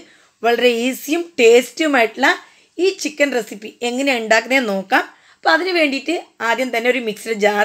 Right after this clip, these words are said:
എടുക്കുക. ഇനി മിക്സിയുടെ ജാറിലോട്ട് സവാള ചേർത്ത് കൊടുക്കണം. അപ്പോൾ ഞാൻ എടുത്തിട്ടുള്ളത് ഒരു സവാളയാണ്. അപ്പോൾ ഒരു സവാള തിന്നായിട്ട് അരിഞ്ഞിട്ട് ഈ മിക്സിയുടെ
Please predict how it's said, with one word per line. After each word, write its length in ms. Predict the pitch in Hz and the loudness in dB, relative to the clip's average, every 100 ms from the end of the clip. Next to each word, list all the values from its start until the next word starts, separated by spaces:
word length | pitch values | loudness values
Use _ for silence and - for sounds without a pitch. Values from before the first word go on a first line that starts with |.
| 240 | 0
എടുക്കുക. 280 | 214 214 254 359 - _ _ _ _ _ _ 294 | -2 0 0 0 -4 _ _ _ _ _ _ -2
ഇനി 140 | 392 339 | 0 0
മിക്സിയുടെ 340 | - 311 277 247 | -2 0 0 2
ജാറിലോട്ട് 580 | 214 214 254 214 202 311 - - 254 | 4 4 4 2 0 -6 -6 -8 0
സവാള 360 | 220 220 233 277 220 | 2 4 4 4 0
ചേർത്ത് 260 | 196 196 | -4 -4
കൊടുക്കണം. 300 | 220 214 208 - _ _ _ | -4 -4 -6 -8 _ _ _
അപ്പോൾ 160 | - 311 | -10 -2
ഞാൻ 80 | 349 330 | 2 4
എടുത്തിട്ടുള്ളത് 360 | 302 285 294 285 | 2 0 2 4
ഒരു 100 | 254 277 | 2 2
സവാളയാണ്. 580 | 254 220 226 247 202 226 381 _ | -2 2 0 2 0 -2 -4 _
അപ്പോൾ 160 | - 240 | -4 -2
ഒരു 60 | 247 247 | 0 0
സവാള 320 | 220 226 247 349 - _ _ - | 2 2 2 0 -4 _ _ -10
തിന്നായിട്ട് 380 | 233 240 240 247 220 | -4 0 2 2 2
അരിഞ്ഞിട്ട് 360 | 208 240 349 - _ _ _ | 0 -4 -6 -8 _ _ _
ഈ 40 | 233 226 | -10 -10
മിക്സിയുടെ 340 | - 247 254 | -6 -2 0